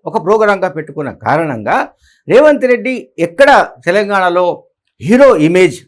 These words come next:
వస్తుందన్న దాంతో, "కాదు, కాదు, అసలు మేమే, ఆ, ఆ, నిర్ణయించాము, సెంట్రల్ గవర్నమెంట్ నిర్ణయించింది." మామూలుగా మనందరికీ తెలిసిన విషయం ఏంటంటే ఈ సంవత్సరం చివర్లో బీహార్లో ఎన్నికలు జరగబోతున్నాయి. So బీహార్లో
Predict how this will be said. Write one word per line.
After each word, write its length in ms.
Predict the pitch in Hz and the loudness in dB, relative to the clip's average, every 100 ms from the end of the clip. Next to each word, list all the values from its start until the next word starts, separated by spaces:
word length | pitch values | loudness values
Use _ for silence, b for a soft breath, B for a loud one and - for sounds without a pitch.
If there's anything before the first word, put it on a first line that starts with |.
| 127 | -12
వస్తుందన్న 680 | 127 170 160 131 127 107 85 | -10 -8 -8 -6 -6 -8 -14
దాంతో, 680 | 87 110 160 147 117 123 - _ _ _ _ | -6 -4 -4 -4 -4 -6 -10 _ _ _ _
"కాదు, 200 | 185 254 | 2 4
కాదు, 220 | 202 208 | 2 0
అసలు 220 | 240 190 | -2 -2
మేమే, 520 | 139 147 220 233 170 - _ _ _ | -2 0 0 0 -2 -10 _ _ _
ఆ, 20 | 151 | -4
ఆ, 720 | 156 143 139 127 117 110 107 | -2 -4 -6 -4 -2 -4 -6
నిర్ణయించాము, 760 | 143 156 170 143 143 127 196 214 | -6 -2 -2 -2 -4 -4 -6 -6
సెంట్రల్ 280 | 143 139 | -6 -4
గవర్నమెంట్ 480 | 139 139 131 117 110 | -4 -4 -6 -8 -10
నిర్ణయించింది." 760 | 107 123 135 117 123 107 147 151 b b _ - | -8 -4 -4 -4 -8 -10 -10 -12 b b _ -20
మామూలుగా 460 | 73 85 135 196 | -20 -6 -2 2
మనందరికీ 460 | 220 208 160 202 185 | 2 0 -2 -2 -4
తెలిసిన 240 | 180 170 | -10 -6
విషయం 300 | 165 143 175 | -6 -4 -6
ఏంటంటే 320 | 165 156 156 240 | -4 -6 -8 -8
ఈ 500 | 202 202 196 175 - b b - | -6 -4 -4 -6 -12 b b -2
సంవత్సరం 380 | 190 226 208 | -2 0 -4
చివర్లో 520 | 160 175 214 190 120 135 | -2 0 0 0 -2 -2
బీహార్లో 480 | 170 214 208 214 | -2 0 0 0
ఎన్నికలు 280 | 180 226 220 | -2 -2 -4
జరగబోతున్నాయి. 680 | 160 180 170 147 123 101 90 _ _ _ _ | 0 0 0 -2 -6 -8 -12 _ _ _ _
So 100 | 262 | 0
బీహార్లో 960 | 170 247 240 233 240 208 240 240 233 | 2 2 4 4 2 0 -2 -2 -4